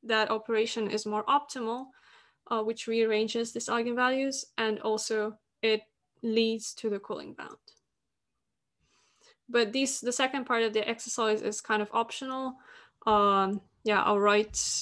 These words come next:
an extensive solution to that, so you, you don't have to solve it if you,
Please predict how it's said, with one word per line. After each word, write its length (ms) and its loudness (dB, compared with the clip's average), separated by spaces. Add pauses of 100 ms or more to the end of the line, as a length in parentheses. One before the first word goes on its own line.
(580)
an 240 4
extensive 540 2
solution 440 2
to 100 -4
that, 180 2
so 160 0
you, 300 0
you 180 0
don't 180 0
have 300 -6
to 400 -4
solve 280 -4
it 140 -2
if 120 -8
you, 120 -4